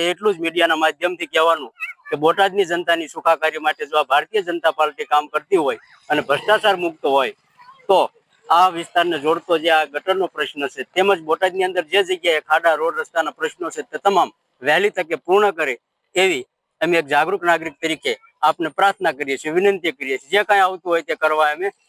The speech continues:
સહમત છીએ અને બોટાદની જનતા તમને મૂર્ખ બનીને વારંવાર મત આપે છે અને તમે જીતો છો, એમાં બોટાદની જનતાનો પણ પૂરો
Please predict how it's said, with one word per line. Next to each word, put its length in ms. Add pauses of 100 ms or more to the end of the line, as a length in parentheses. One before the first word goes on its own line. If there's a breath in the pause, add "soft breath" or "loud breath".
(200)
સહમત 380
છીએ 140
અને 100
બોટાદની 480
જનતા 280
તમને 300
મૂર્ખ 340
બનીને 260
વારંવાર 500
મત 220
આપે 260
છે 100
અને 100
તમે 220
જીતો 320
છો, 180 (400)
એમાં 400 (580)
બોટાદની 420
જનતાનો 500
પણ 200
પૂરો 260